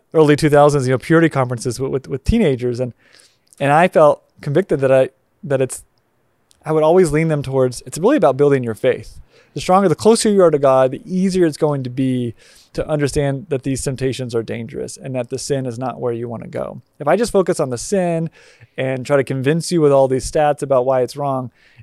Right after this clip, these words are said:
and not talk about your faith or where your heart is, um, it's gonna be way more difficult. And it makes me think of, if we find ourselves struggling with wanting to believe these things,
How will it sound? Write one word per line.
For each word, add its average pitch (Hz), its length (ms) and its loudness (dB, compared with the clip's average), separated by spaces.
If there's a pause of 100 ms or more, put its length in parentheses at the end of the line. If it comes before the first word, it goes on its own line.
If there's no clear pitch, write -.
and 135 160 -2
not 143 220 0
talk 135 180 0
about 131 240 2
your 135 100 -8
faith 147 300 2
or 135 60 -4
where 131 120 -2
your 120 140 -4
heart 160 340 -4
is, 123 380 -4 (680)
um, 131 400 -6 (180)
it's 139 120 -10
gonna 190 180 0
be 165 100 2
way 127 240 2
more 127 220 -4
difficult. 127 560 -10 (200)
And 170 120 -2
it 165 60 2
makes 180 200 -2
me 180 60 0
think 220 240 -2
of, 135 260 2 (460)
if - 80 -18
we 175 80 0
find 190 240 -4
ourselves 160 260 0
struggling 165 360 0
with 131 80 -4
wanting 160 220 -2
to - 80 -2
believe 190 420 -6
these 196 220 -6
things, 190 520 -6